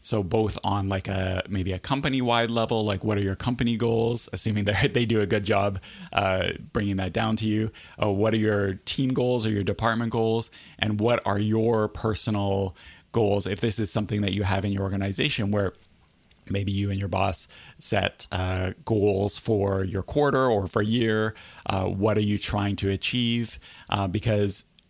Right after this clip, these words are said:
as you're going through the quarter, as you're going through the year, there's gonna be a lot of stuff coming up. And it's really, really helpful to keep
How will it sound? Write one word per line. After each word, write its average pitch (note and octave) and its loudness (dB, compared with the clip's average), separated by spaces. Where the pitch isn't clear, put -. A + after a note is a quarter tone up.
as A2+ 4
you're B2 2
going A2+ 2
through A#2+ 0
the G#2+ 0
quarter, G2+ -2
as G2+ 0
you're A2 0
going G#2+ 2
through G#2 -4
the G2+ -2
year, G2 0
there's A2 -4
gonna A2 0
be G#2+ 2
a G2+ 2
lot G2+ 2
of G2+ 0
stuff - -2
coming G2+ -2
up. B2 0
And G#2 -2
it's G#2+ -4
really, A2+ 2
really G#2+ 2
helpful A#2 -2
to G2 -8
keep - -4